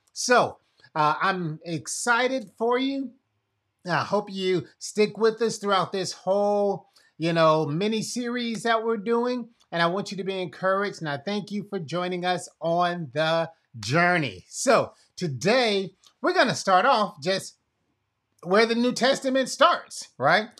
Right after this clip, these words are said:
We're gonna start off in Matthew chapter one.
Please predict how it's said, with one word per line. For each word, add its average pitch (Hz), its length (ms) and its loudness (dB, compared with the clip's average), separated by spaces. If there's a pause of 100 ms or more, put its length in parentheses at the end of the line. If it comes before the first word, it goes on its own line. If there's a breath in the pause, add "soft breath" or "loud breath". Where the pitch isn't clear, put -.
(200 soft breath)
We're 247 140 2
gonna 269 180 4
start 202 260 2
off 196 320 4
in 160 300 0
Matthew 233 580 -2
chapter 208 760 0
one. 151 640 0